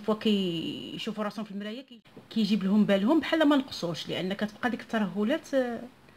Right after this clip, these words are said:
هذا مهم خاصه الترهلات اللي في البطن وفي الدراع. انا هذا بالنسبه لل-، لل-، للمنتوج اللي غادي نوريكم استعملته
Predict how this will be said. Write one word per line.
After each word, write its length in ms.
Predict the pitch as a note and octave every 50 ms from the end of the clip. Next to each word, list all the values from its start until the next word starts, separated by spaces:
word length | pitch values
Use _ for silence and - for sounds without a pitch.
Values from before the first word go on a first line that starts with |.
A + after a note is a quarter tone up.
| - - - - - - -
هذا 260 | - F#3+ F#3 E3 D#3+
مهم 160 | F3 F#3 F#3
خاصه 360 | E3+ - A3+ A3 - A#3 A3+ -
الترهلات 640 | D4 D4 - C4 A#3 A3 A3+ A3 A#3 C#4 C4+ - G#3+
اللي 140 | G3+ G3 F#3+
في 120 | - -
البطن 300 | D#3+ F3 G3+ - C#4 C4+ -
وفي 140 | A#3 - F3+
الدراع. 400 | D3 - F#3 F3 D3+ C#3+ C3 -
انا 160 | - E3 F3+ E3+
هذا 220 | F3 F3 E3 F3+
بالنسبه 380 | D#3 F3 F3 - - D#3+ F3+ F3
لل-، 140 | - E3
لل-، 840 | E3 E3+ D#3+ D#3+ D#3 D#3 D#3 C#3 C#3+ - C3+ - - - E3+ F3 E3
للمنتوج 480 | E3 E3 - E3+ F#3+ G3 F#3 - A#3
اللي 120 | G3+ G3 G3
غادي 160 | G3 F3+ F#3+
نوريكم 380 | F#3 F3 F3 F3+ F3+ - D#4 E4
استعملته 600 | - - - D#3+ D#3+ F#3+ F#3 F3+ - C#4+ E4+ F#4